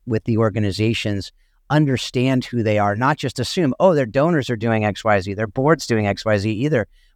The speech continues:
We need to make sure that we understand the full picture as we're going in, which is why this is so hard, is because we're, we're dealing with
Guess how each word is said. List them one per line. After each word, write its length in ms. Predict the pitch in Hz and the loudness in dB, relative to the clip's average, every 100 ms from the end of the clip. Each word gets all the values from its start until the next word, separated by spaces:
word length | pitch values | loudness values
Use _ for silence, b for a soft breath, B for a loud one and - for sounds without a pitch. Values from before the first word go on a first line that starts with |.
| - | -2
We 80 | 117 | 0
need 140 | 123 | 2
to 60 | 120 | 2
make 220 | 120 120 | 0 -2
sure 280 | - 160 160 | -2 0 2
that 100 | 123 | 2
we 160 | 135 | 2
understand 460 | 147 147 - 131 139 | 2 0 -2 2 2
the 40 | 117 | 2
full 200 | 127 120 | -2 -2
picture 540 | - 165 - 104 90 - _ _ - | -2 -6 -6 -8 -8 -12 _ _ 0
as 240 | 123 127 | 0 0
we're 80 | 120 | -2
going 300 | 101 110 107 | -2 0 0
in, 220 | 117 120 85 _ - | 0 -2 -6 _ -6
which 160 | 143 147 | -4 -2
is 120 | 113 | 2
why 180 | 117 120 | 2 2
this 200 | 113 - | -2 -6
is 80 | |
so 220 | - 107 80 | -4 -2 -2
hard, 380 | 95 95 78 - _ _ _ | 0 2 0 -6 _ _ _
is 160 | 104 90 | -4 -2
because 420 | 104 - 110 - | -2 2 0 2
we're, 220 | 107 98 - | 0 0 -2
we're 140 | 104 95 | -2 -2
dealing 500 | 85 117 117 110 101 | 0 2 2 2 2
with 280 | 98 - | 0 -2